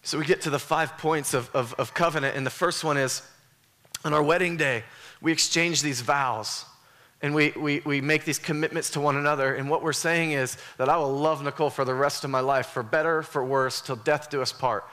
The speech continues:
And just, just m-, remember yourself there. Picture yourself with your wife's hands, and, and, and Nicole, her dad walked her down the aisle, and then, and then my dad says, "Who's giving this woman to be married to this man?" And,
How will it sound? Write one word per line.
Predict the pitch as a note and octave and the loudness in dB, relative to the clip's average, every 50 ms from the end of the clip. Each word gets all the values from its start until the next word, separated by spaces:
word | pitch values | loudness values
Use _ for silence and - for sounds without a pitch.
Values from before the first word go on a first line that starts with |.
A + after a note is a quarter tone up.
| - - - - - - - - - - _ _ _ _ - - - - | -20 -20 -20 -20 -20 -20 -20 -20 -20 -20 _ _ _ _ -20 -20 -20 -18
And | - - | -12 -6
just, | D#3+ A#3+ G#3 - - - - _ | -4 -4 -4 -4 -6 -12 -16 _
just | - - - - | -8 -6 -6 -4
m-, | E3+ F3 - - | -6 -8 -8 -4
remember | - F#3 F3 F#3+ G3+ F#3 D#3+ D3+ | -2 0 2 4 4 4 4 2
yourself | C#3+ C3+ - - D#3 C3 A#2 - | 2 2 0 0 0 0 0 0
there. | - B2+ A#2 G#2+ A2 G#2+ A#2 C3 - - _ _ _ _ _ _ _ _ _ - | 0 0 2 0 0 -2 -6 -10 -20 -20 _ _ _ _ _ _ _ _ _ -6
Picture | A3 A3 - - F#3+ | -4 -2 0 2 2
yourself | F3 D#3+ D3 - - F3+ D#3+ C#3+ - | 2 2 2 2 2 2 2 2 0
with | D3 C#3 - | -2 -4 -2
your | C#3+ C#3 | 0 0
wife's | C3 C3+ C#3+ B2+ - - | 2 2 0 0 -2 -4
hands, | C#3 C3+ C3 B2+ A#2+ A#2+ A2+ G#2 | -2 0 0 0 0 -2 -4 -6
and, | A2+ G#2+ G2 - - - - - - _ | -10 -10 -10 -14 -18 -20 -20 -20 -18 _
and, | - C3 C3 B2 - - - - | -8 -8 -8 -8 -10 -14 -14 -10
and | B2+ C#3 | -6 -4
Nicole, | C#3 C#3 - F#3 F#3 F3+ F3 E3 C#3+ C#3 - - - | -4 -2 0 2 2 4 4 2 0 -2 -6 -10 -6
her | - D3+ D3 | -4 -4 -2
dad | B2 E3+ E3 D#3+ D3+ C#3+ | 0 2 2 4 2 2
walked | C#3+ D#3 D#3 D3+ - | 2 0 0 0 -2
her | D#3 D3+ | -2 0
down | C#3+ D3+ D3 D3 | 0 0 0 0
the | C#3+ C#3+ C#3 | 0 0 0
aisle, | C3+ C#3+ C#3+ C#3+ C#3+ C#3+ C#3+ C#3 | 0 0 2 2 2 2 0 0
and | C3 C3 | 0 0
then, | C3+ C3 B2+ A#2+ - - - - - | -2 -2 -4 -6 -10 -16 -20 -14 -10
and | - C3 C3+ | -6 -4 -2
then | C#3+ C#3+ C#3 | 0 0 2
my | C#3 C#3+ D3 | 2 0 2
dad | C3+ C#3+ C#3+ C#3+ C#3 | 2 2 2 2 2
says, | - D3+ C#3 C3 - - | 2 0 0 0 -2 -4
"Who's | D#3+ A3+ A3+ F#3 - | -4 -4 -4 -4 0
giving | - G3+ G3 F3 F3+ E3 | 0 0 2 2 0 -2
this | D#3+ D3 - | -2 -2 -2
woman | F3 E3+ D#3+ D#3 D3 | -2 -2 -2 -2 -2
to | C#3+ | -2
be | C#3+ C#3 | -2 -2
married | C#3+ D#3 D3+ D3 C3+ | -2 0 0 -2 -2
to | C3 C3 | -4 -6
this | B2+ B2 - | -8 -8 -6
man?" | C#3 C#3 C3+ C3 B2 A#2 | -4 -2 0 0 0 -2
And, | A2+ G2+ | -4 -8